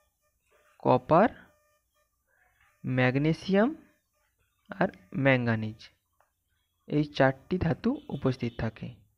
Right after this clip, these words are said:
তো বন্ধুরা, আজকের পর্ব এখানেই শেষ হলো। যদি পর্বটি ভালো লাগে অবশ্যই লাইক করো এবং বন্ধুদের সাথে আরও বেশি পরিমাণে শেয়ার করো এবং পাশে থাকা সাবস্ক্রাইব বাটনে প্রেস করে দিয়ে all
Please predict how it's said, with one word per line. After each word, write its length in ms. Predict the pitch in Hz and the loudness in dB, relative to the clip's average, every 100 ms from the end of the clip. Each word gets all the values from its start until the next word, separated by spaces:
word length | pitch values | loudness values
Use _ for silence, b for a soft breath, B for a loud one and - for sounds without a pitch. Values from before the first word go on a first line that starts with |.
| _ _ _ _ _ _ _ _ _ _ _ _ _ _ _ _ _ b b b - | _ _ _ _ _ _ _ _ _ _ _ _ _ _ _ _ _ b b b -6
তো 80 | 127 | -2
বন্ধুরা, 480 | 131 135 160 185 - B B B | -2 0 2 0 -2 B B B
আজকের 360 | 127 120 165 - | 2 2 0 2
পর্ব 240 | 160 160 | 2 4
এখানেই 380 | 143 151 156 165 | 4 2 0 0
শেষ 280 | - 143 156 | 0 2 2
হলো। 260 | 156 185 - B B - | 0 -2 -6 B B 0
যদি 140 | 143 | 2
পর্বটি 420 | 147 139 143 151 | 6 6 6 4
ভালো 280 | 143 131 139 | 2 4 4
লাগে 260 | 143 151 - | 4 4 2
অবশ্যই 440 | 131 147 - 170 | 4 2 4 4
লাইক 260 | 143 139 143 | 6 6 4
করো 220 | 147 160 | 2 2
এবং 320 | - 143 143 | 2 0 2
বন্ধুদের 340 | 131 135 147 160 | 2 2 2 4
সাথে 360 | 143 139 185 - B B - | 4 4 0 -4 B B 0
আরও 200 | 131 143 | 2 4
বেশি 260 | 135 143 | 4 2
পরিমাণে 380 | 160 160 160 160 | 2 4 2 0
শেয়ার 300 | - 135 123 | 0 2 2
করো 280 | - 117 120 B B | 0 -2 -4 B B
এবং 180 | 131 131 131 | -4 -2 0
পাশে 260 | 127 151 | 0 0
থাকা 360 | 151 151 156 160 B B B - | 0 2 0 -2 B B B 0
সাবস্ক্রাইব 500 | 139 131 - 151 151 | 2 2 2 2 4
বাটনে 320 | 147 151 151 | 2 0 -2
প্রেস 280 | 139 135 - | 0 -2 0
করে 240 | 147 147 | 0 0
দিয়ে 320 | 143 147 151 - | 0 0 0 0
all 140 | 139 | 2